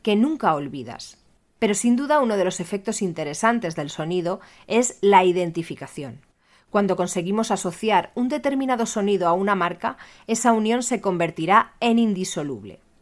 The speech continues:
Trabajar el audio branding supone un trabajo creativo que debe ser realizado desde la profesionalidad,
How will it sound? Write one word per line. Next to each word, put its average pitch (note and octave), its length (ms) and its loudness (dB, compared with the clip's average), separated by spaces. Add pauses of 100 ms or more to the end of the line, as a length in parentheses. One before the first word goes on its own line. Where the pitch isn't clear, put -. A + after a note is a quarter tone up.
(420)
Trabajar A3+ 440 6
el E4 80 2
audio D4+ 260 2
branding A3+ 480 2
supone F#3 400 -4
un G3 60 0
trabajo F3+ 360 -4
creativo F3 560 -2
que E3 120 -6
debe F#3 160 -2
ser G3+ 180 -6
realizado G3 560 -2
desde F3 300 -4
la D3 140 -6
profesionalidad, D#3 920 -2